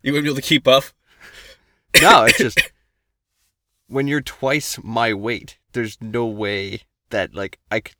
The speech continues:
Speaker 2: do my, like, I'm not gonna be able to help you open the jar <laughs> 'cause you're gonna be able to do it yourself, right? There's a whole bunch of things that you're just gonna be like, How do I fit in and help. That's not obviously <laughs> the only point that I would be helping with. Like,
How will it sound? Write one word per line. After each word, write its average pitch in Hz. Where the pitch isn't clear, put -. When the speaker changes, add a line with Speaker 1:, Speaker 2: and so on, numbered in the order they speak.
Speaker 2:
do 120
my, 90
like, 101
I'm 135
not 139
gonna 131
be 120
able 113
to 113
help 120
you 98
open 117
the 113
jar 101
<laughs> -
'cause -
you're 127
gonna 127
be 117
able 113
to 113
do 123
it 104
yourself, 120
right? 117
There's 123
a 120
whole 160
bunch 139
of 127
things 120
that 113
you're 135
just 131
gonna 123
be 110
like, -
How 147
do 135
I 120
fit -
in 113
and 104
help. -
That's 135
not 127
obviously 120
<laughs> 135
the 139
only 131
point -
that -
I 113
would 110
be 107
helping 117
with. 85
Like, -